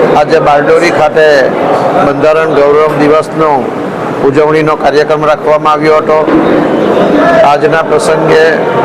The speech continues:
અમારા સુરત જિલ્લા ભારતીય જનતા પાર્ટીના પ્રમુખ શ્રી ભરતભાઈ રાઠોડની પ્રેરક ઉપસ્થિતિમાં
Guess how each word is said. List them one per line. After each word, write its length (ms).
અમારા 240
સુરત 380
જિલ્લા 240
ભારતીય 400
જનતા 360
પાર્ટીના 420
પ્રમુખ 440
શ્રી 160
ભરતભાઈ 520
રાઠોડની 480
પ્રેરક 480
ઉપસ્થિતિમાં 800